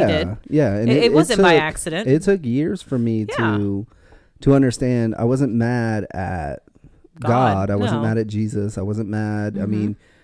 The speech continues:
Speaker 2: honestly, even at the church, it was,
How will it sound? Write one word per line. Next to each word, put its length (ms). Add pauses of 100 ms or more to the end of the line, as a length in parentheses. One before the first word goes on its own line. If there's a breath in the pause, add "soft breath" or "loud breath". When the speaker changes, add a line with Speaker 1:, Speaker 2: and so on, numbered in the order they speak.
(200 soft breath)
Speaker 2:
honestly, 480
even 220
at 240
the 260
church, 640
it 180
was, 720